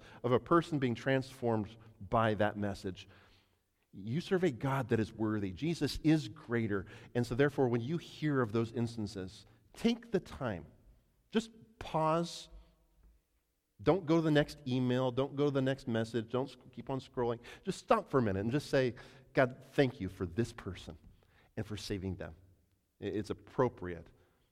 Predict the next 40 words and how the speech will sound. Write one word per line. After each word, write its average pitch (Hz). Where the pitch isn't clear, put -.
for -
us 98
to 98
give 95
God 95
thanks, 87
just -
like 180
Paul 120
and 117
Timothy 107
do 98
here 95
in 90
this 90
letter, 92
in 98
this 92
letter 92
to -
the 85
Colossians. 87
Secondly, 247
I, 180
I 214
wanna 240
encourage 131
you, 95
don't 196
be 247
deceived 135
by 120
the 110
lie. 90
We, 135
we 151
live 254
in 262
a 220
culture 147